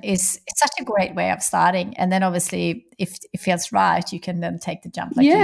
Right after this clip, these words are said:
Speaker 2: and
Speaker 1: did.
Speaker 2: it's
Speaker 1: So
Speaker 2: kind of why
Speaker 1: I
Speaker 2: it's
Speaker 1: think
Speaker 2: less, I mean, everyone has their different ways of going about it, but people, you know, I definitely, when I took the leap at some point and I left my, 'cause I, you know, I, I had, I was, I had employment that was about to begin in January, and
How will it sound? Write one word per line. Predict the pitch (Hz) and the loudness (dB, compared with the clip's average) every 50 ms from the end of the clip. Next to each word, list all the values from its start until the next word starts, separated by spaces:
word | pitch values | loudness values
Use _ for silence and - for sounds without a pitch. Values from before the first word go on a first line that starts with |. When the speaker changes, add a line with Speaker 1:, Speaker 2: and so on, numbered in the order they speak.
| 320 226 | 6 6
Speaker 2:
and | 247 294 | 4 4
Speaker 1:
did. | 302 | 4
Speaker 2:
it's | - - - | 2 0 2
Speaker 1:
So | - | 2
Speaker 2:
kind | 359 349 392 415 | 4 6 6 6
of | 403 302 | 6 4
why | 247 240 254 294 294 | 4 4 4 4 4
Speaker 1:
I | 254 | 4
Speaker 2:
it's | 220 254 | 2 2
Speaker 1:
think | 247 | 2
Speaker 2:
less, | 254 247 269 - - - - | 2 2 2 2 2 2 4
I | 254 | 4
mean, | 254 269 262 254 247 - | 4 4 4 2 0 2
everyone | - 262 269 302 302 285 262 247 | 0 2 2 2 2 2 2 4
has | 240 220 208 - | 2 2 2 2
their | 202 190 | 2 2
different | 190 208 - 208 190 - | 2 0 -2 -2 -2 0
ways | - 190 190 180 | 2 2 2 2
of | 185 175 - | 0 -2 0
going | 185 170 180 208 226 233 | 2 2 4 4 2 2
about | 185 175 165 165 180 | 2 2 2 2 0
it, | - - | 0 -2
but | - 185 - | -4 -4 -2
people, | - 247 262 269 269 294 269 254 240 226 233 - - - - _ | -2 0 0 0 0 2 2 2 2 2 0 -4 -12 -20 -10 _
you | - 254 | 2 4
know, | 247 202 - | 4 4 4
I | - 247 | 2 0
definitely, | 214 240 254 254 254 285 269 262 | 2 2 0 2 0 0 0 0
when | 226 220 214 214 | 2 2 2 4
I | 208 202 208 208 - - - _ _ _ _ _ _ _ | 4 4 2 2 -2 -6 -12 _ _ _ _ _ _ _
took | - 233 214 220 - | 0 0 0 0 0
the | - 185 185 | 2 4 4
leap | 185 185 185 185 185 156 156 - - - _ - - | 6 6 6 6 6 4 2 -6 -16 -20 _ -4 -2
at | 180 - - - | -2 -2 0 -2
some | - - 175 170 175 165 | 0 2 2 2 0 -2
point | - - 196 180 160 151 - - | 0 2 4 4 4 4 2 0
and | 160 165 165 | 0 0 2
I | 160 160 | 2 4
left | 165 165 170 175 175 - - - | 4 4 4 2 0 -2 -4 -2
my, | 170 151 151 | 0 -2 -2
'cause | 151 - - 185 165 - | -2 -2 -2 0 0 0
I, | - - - | -2 -2 -2
you | - 185 175 | 0 2 2
know, | 160 139 | 4 4
I, | - 170 160 - - | 2 2 0 0 -2
I | 175 | -4
had, | 170 156 175 165 160 156 - - - - - - - - - - _ - | -2 0 0 0 0 -2 -6 -14 -16 -6 -2 0 0 0 -2 -6 _ -4
I | - | -2
was, | 165 170 156 151 156 - | 0 2 2 2 0 -2
I | - 160 | -4 -2
had | - 180 180 | 2 2 4
employment | 180 170 170 - 208 202 214 233 277 302 - | 4 2 2 2 4 4 4 4 2 2 0
that | - 165 | 0 0
was | 185 170 | 0 0
about | 165 185 180 175 - | 2 0 0 0 0
to | 175 | -4
begin | 170 175 180 180 190 202 214 | -4 0 2 4 4 4 4
in | 196 180 175 170 | 2 0 0 0
January, | 175 180 180 190 190 196 190 190 190 196 190 180 - - | 2 2 2 2 4 4 6 6 6 4 4 0 -2 -2
and | - - 180 175 175 165 | 0 2 2 2 2 0